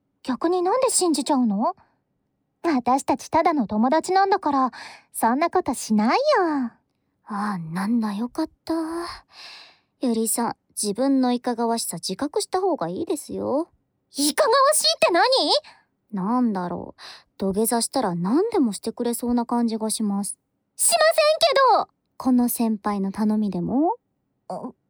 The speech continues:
Speaker 1: あ。
Speaker 2: 三秒沈黙が続いたら肯定なんよ。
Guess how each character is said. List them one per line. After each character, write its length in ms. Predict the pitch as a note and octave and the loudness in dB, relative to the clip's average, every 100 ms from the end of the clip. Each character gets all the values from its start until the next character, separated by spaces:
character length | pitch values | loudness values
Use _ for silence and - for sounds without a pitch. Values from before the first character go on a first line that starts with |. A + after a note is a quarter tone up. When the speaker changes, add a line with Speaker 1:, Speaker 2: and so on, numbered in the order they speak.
| _ _ _ _ _ _ _ - | _ _ _ _ _ _ _ -20
Speaker 1:
あ。 60 | F4 D4+ C4+ B3 _ - - - _ _ _ _ _ - | -18 -12 -12 -12 _ -20 -20 -20 _ _ _ _ _ -16
Speaker 2:
三 400 | - A3 A3 F#3 | -6 -2 -2 -2
秒 240 | F3+ D#3+ | -6 -8
沈 300 | - A3+ A3+ | -6 -2 -2
黙 220 | A3+ A3+ | -2 -4
が 140 | A3+ A#3 | -8 -8
続 260 | - - | -8 -4
い 80 | C4 | -4
た 120 | - | -2
ら 120 | D4 F#3+ | -4 -4
肯 420 | - - D#4 D#4+ | -12 -8 -4 -2
定 260 | - F#4 | 0 0
な 120 | F4+ F#4+ | 0 -2
ん 180 | G#4+ | -4
よ。 120 | F#4+ | -2